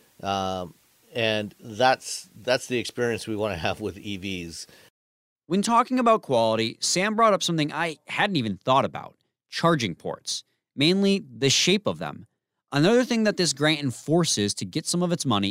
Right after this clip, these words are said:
Speaker 2: is an adherence to a universal charger. Because as we all know, if companies are allowed to make their own unique charging cables that only work with their product, they'll do it. But nevi says no to that.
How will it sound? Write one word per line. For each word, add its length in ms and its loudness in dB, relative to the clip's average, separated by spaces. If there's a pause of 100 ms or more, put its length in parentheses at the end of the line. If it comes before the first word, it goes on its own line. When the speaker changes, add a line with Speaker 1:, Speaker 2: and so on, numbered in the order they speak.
Speaker 2:
is 100 -8
an 80 -4
adherence 640 -4
to 160 -4
a 40 0
universal 840 -4
charger. 640 -2 (400)
Because 260 0
as 280 0
we 100 2
all 140 4
know, 300 6
if 180 -4
companies 360 0
are 120 6
allowed 400 4
to 120 0
make 200 2
their 160 0
own 180 2
unique 360 0
charging 360 0
cables 400 -2
that 220 -2
only 240 -2
work 240 0
with 120 -2
their 160 0
product, 600 2 (360)
they'll 280 4
do 240 4
it. 160 -2 (400)
But 160 -2
nevi 440 2
says 480 2
no 440 0 (160)
to 140 -12
that. 280 -14